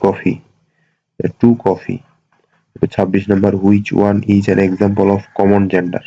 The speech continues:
ছাব্বিশ নম্বরে খ, কাজিন হলো কমন জেন্ডার। এরপরে, if it is eleven A M now, the sun dash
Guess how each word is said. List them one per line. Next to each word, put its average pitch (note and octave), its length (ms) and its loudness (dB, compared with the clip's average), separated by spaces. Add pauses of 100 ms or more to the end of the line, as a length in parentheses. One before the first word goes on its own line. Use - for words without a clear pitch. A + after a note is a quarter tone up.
(1040)
ছাব্বিশ - 380 -10
নম্বরে G2+ 320 0 (1300)
খ, - 40 -20 (520)
কাজিন G2 320 2
হলো G#2 180 2 (120)
কমন G2 320 2
জেন্ডার। F2 300 -2 (1600)
এরপরে, G#2 300 2 (560)
if C3 80 0 (180)
it A2 100 2 (120)
is G#2+ 80 -2 (200)
eleven A2 340 4 (160)
A - 20 4 (140)
M - 20 -2 (120)
now, F#2 120 2 (280)
the G2 100 2 (120)
sun G#2 220 0 (140)
dash G2+ 200 0